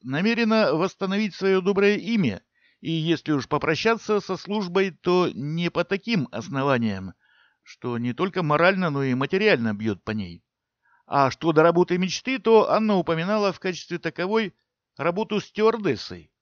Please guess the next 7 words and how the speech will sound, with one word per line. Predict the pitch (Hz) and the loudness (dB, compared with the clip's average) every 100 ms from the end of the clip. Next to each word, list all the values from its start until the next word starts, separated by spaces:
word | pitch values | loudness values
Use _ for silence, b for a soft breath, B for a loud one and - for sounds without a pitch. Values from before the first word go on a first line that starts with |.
| _ _ _ | _ _ _
для | 131 147 | -4 -2
чего, | - 135 190 233 - _ | -2 0 2 2 0 _
по | 131 | -8
крайней | - 147 135 | -4 -4 -2
мере, | 135 131 127 | -2 -2 -2
внешние | 131 160 113 123 123 113 110 | -2 -4 -4 -6 -4 -4 -6
данные | 92 123 185 202 208 202 | -6 -2 0 2 0 0